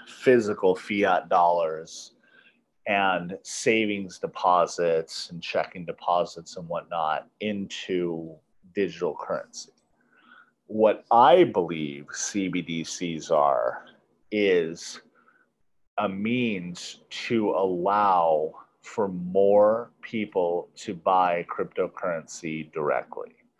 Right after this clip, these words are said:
Uh, C B D Cs, their entire design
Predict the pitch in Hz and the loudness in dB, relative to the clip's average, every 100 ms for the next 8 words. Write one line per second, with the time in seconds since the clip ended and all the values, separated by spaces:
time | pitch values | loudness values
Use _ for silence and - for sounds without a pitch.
0 | - - - _ - 80 87 85 - - | -20 -20 -20 _ -12 -4 -2 -2 -6 -4
1 | 113 110 104 101 101 - 104 98 92 90 | -2 0 -2 -2 -4 -6 -6 -4 -6 -8
2 | - - _ - 95 95 92 90 87 - | -14 -20 _ -20 -4 -2 0 -2 -6 2
3 | 104 101 95 87 90 82 85 87 95 85 | 4 4 2 -2 -10 -2 0 2 0 -2
4 | 82 78 | -6 -12